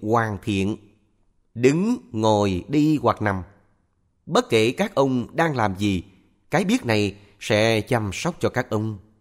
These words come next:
Hãy bắt đầu ngay từ bây giờ, hãy thử đi, nhưng đừng vội vàng. Nếu các ông chỉ ngồi ở đó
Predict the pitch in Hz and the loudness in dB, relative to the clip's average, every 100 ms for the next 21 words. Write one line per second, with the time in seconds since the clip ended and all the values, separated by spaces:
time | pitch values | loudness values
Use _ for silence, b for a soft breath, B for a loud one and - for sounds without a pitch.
0 | _ _ _ _ _ _ _ _ _ _ | _ _ _ _ _ _ _ _ _ _
1 | _ _ _ _ _ _ _ _ 127 117 | _ _ _ _ _ _ _ _ -2 0
2 | 131 165 240 123 113 107 127 175 110 101 | 2 0 2 4 4 2 0 0 0 2
3 | 156 - 98 90 82 _ _ - 107 - | 0 2 0 0 -4 _ _ -4 -4 -2
4 | 98 113 147 131 - _ _ _ _ - | -2 -2 -2 -4 -6 _ _ _ _ 2
5 | 180 156 117 113 110 123 110 104 95 - | 2 4 2 4 2 2 -2 -4 -10 -18
6 | _ _ _ _ _ _ _ _ - 117 | _ _ _ _ _ _ _ _ -2 2
7 | 131 139 120 160 151 143 127 160 117 101 | 6 4 4 2 0 0 -2 0 2 2
8 | 101 127 127 165 | 2 2 2 2